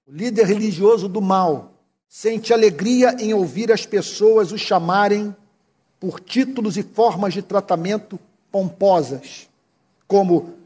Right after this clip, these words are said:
reverendo, senhor, doutor, teólogo, bispo, apóstolo, patriarca. Ama ser chamado mestre pelos homens.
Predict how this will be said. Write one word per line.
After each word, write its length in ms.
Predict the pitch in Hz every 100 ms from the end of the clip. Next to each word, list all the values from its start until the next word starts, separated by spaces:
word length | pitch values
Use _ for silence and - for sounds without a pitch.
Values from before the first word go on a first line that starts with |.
| _ _
reverendo, 640 | 180 202 196 196 170 - - _ _ _ _ _ _ _ _
senhor, 800 | - - 208 196 196 160 - - _ _ _ _ _
doutor, 720 | 151 208 202 208 196 185 - - _ _ _
teólogo, 720 | 220 190 196 196 160 151 151
bispo, 600 | 147 143 220 214 - - _ _ _ _
apóstolo, 760 | 175 - - 220 - - 175 151
patriarca. 880 | - 214 226 202 196 - - 170 - _ _ _ _ _ _
Ama 480 | 294 311 320 294 294
ser 320 | - 269 -
chamado 720 | - 240 208 254 247 196 247 - -
mestre 840 | 180 196 254 277 226 - - 175
pelos 360 | 175 202 185 156
homens. 600 | 170 139 123 110 - -